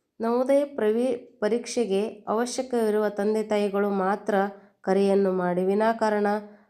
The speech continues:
ಕರೆಯನ್ನು ಮಾಡಿ ಅವರಿಗೆ ತೊಂದರೆಯನ್ನ ಮಾಡಬೇಡಿ. ಇದೊಂದು ಉತ್ತಮ ತರಬೇತಿ ಕೇಂದ್ರವಾಗಿದ್ದು, ಇದನ್ನು ವಿದ್ಯಾರ್ಥಿಗಳಿಗಾಗಿ ಮಾಡಿರುತ್ತೇನೆ, ಬೇರೆ ಯಾವುದೇ ದುಡ್ಡಿನ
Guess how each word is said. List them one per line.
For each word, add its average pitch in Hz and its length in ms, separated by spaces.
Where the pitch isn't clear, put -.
ಕರೆಯನ್ನು 202 420
ಮಾಡಿ 185 300
ಅವರಿಗೆ 180 320
ತೊಂದರೆಯನ್ನ 185 680
ಮಾಡಬೇಡಿ. 185 840
ಇದೊಂದು 214 380
ಉತ್ತಮ 262 360
ತರಬೇತಿ 233 760
ಕೇಂದ್ರವಾಗಿದ್ದು, 196 1200
ಇದನ್ನು 202 440
ವಿದ್ಯಾರ್ಥಿಗಳಿಗಾಗಿ 208 1200
ಮಾಡಿರುತ್ತೇನೆ, 196 800
ಬೇರೆ 190 320
ಯಾವುದೇ 190 400
ದುಡ್ಡಿನ 180 380